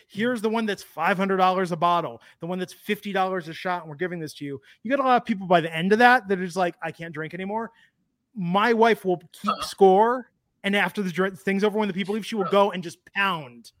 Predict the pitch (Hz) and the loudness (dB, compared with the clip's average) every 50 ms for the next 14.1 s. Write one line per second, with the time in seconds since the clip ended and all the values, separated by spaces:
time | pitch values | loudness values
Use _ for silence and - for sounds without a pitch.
0 | _ _ _ _ 175 180 170 - - 196 196 196 - 196 - - 180 175 170 190 | _ _ _ _ -8 -8 -8 -4 -2 -2 -2 0 -2 -4 -4 -2 -2 0 0 0
1 | 180 - - 170 165 165 - - 156 123 143 135 131 117 _ _ 117 - - _ | -4 -4 -6 -6 -6 -6 -6 -8 -12 -12 -10 -14 -14 -14 _ _ -20 -20 -20 _
2 | _ 220 254 269 247 240 - 214 185 170 160 160 - - - - _ - - - | _ -12 -12 -12 -12 -10 -10 -10 -10 -10 -12 -18 -20 -20 -20 -20 _ -20 -20 -20
3 | 185 _ _ - 202 202 208 226 - - 220 226 247 294 277 220 214 214 233 233 | -20 _ _ -12 -10 -6 -6 -6 -6 -4 -4 -2 -2 -2 -2 -4 -4 -6 -6 -10
4 | 233 226 254 247 240 247 240 240 254 233 214 190 190 202 196 190 214 269 269 247 | -10 -8 -8 -6 -6 -6 -6 -6 -6 -6 -6 -10 -12 -12 -10 -10 -8 -6 -6 -6
5 | 240 226 - - 220 208 196 196 - - 190 175 - _ 175 160 - - 185 202 | -6 -6 -6 -6 -4 -4 -6 -8 -10 -10 -10 -10 -10 _ -12 -12 -10 -12 -12 -12
6 | 196 180 180 - - 247 285 294 - 262 240 220 208 202 _ _ _ - 277 294 | -12 -14 -14 -8 -6 -6 -6 -4 -4 -6 -6 -6 -12 -16 _ _ _ -6 -4 -4
7 | 285 277 - _ _ _ _ _ _ _ 226 190 175 190 226 277 285 - _ _ | -4 -4 -6 _ _ _ _ _ _ _ -6 -6 -6 -6 -8 -10 -10 -14 _ _
8 | _ _ _ _ 262 262 262 247 247 240 208 226 190 190 185 185 247 262 294 277 | _ _ _ _ 4 4 4 4 2 0 -2 -4 -6 -6 0 4 4 4 4 4
9 | - - 214 196 185 202 214 - - 202 208 220 247 208 190 196 185 190 196 208 | -2 -6 -8 -8 -8 -8 -12 -10 -10 -10 -6 -6 -6 -4 -4 -6 -6 -6 -6 -8
10 | 208 - 311 359 381 247 208 - 208 - 214 - 185 190 190 220 247 - - - | -8 -10 -10 -6 -6 -6 -6 -8 -10 -10 -10 -10 -4 0 0 0 0 -2 -4 -8
11 | - - 311 269 226 240 233 247 240 240 - - - _ 262 294 285 - 202 196 | -8 -8 -8 -6 -4 -2 0 0 -2 -2 -8 -18 -12 _ -4 0 2 2 2 2
12 | 196 180 170 175 180 - 196 196 196 196 202 226 214 208 247 240 - 330 381 440 | 0 -2 -2 -4 -4 -6 -6 -4 -4 -4 -2 -4 -4 -4 -4 -6 -4 -2 0 0
13 | 370 269 - - - 233 220 208 - - 226 220 226 226 - - 175 170 190 190 | 0 0 -2 -4 -4 -4 -4 -4 -4 -6 -8 -10 -10 -12 -12 -12 -14 -16 -10 -8
14 | 208 185 | -8 -8